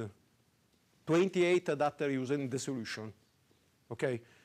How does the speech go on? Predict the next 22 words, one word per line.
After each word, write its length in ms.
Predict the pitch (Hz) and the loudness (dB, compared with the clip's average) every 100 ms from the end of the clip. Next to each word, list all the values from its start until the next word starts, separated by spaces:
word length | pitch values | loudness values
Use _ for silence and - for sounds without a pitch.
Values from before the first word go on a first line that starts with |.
| _ _ | _ _
you 200 | 151 190 | 2 2
can 320 | 185 208 180 | 4 4 6
imagine 500 | 151 156 208 208 165 - | 6 6 4 4 0 0
how 300 | 143 190 190 | 4 6 6
many 800 | 156 127 135 175 180 175 175 170 - | 4 2 4 4 4 4 0 -6 -8
technology 800 | - 139 139 151 156 147 143 151 151 - - - _ _ - | -6 -4 -2 -2 -2 -2 -4 -6 -12 -20 -20 -20 _ _ -2
integrate 520 | 165 143 143 143 135 | 0 2 2 2 0
this 260 | 104 151 - | 0 -2 0
Bistrock 420 | 143 143 147 135 | 2 2 0 0
solution. 600 | 135 131 117 - 117 113 - _ _ - | 0 -2 -4 -8 -10 -12 -18 _ _ -4
Oh, 180 | 135 151 - _ _ 127 | -2 -2 -6 _ _ -4
okay, 360 | - 170 170 - _ _ - | 2 4 2 -4 _ _ -2
and 100 | 147 | 2
you 80 | 160 | 4
must 320 | 170 180 - | 4 2 2
check 360 | - 226 233 - | 4 4 2 -2
all 200 | - 202 | 6 6
of 200 | 220 165 | 8 4
this, 420 | 139 147 - - - _ - _ _ _ - | 2 2 0 -4 -8 _ -20 _ _ _ 2
all 200 | 196 233 | 4 6
of 120 | 185 | 4
this 420 | 123 214 185 - | 4 2 2 -4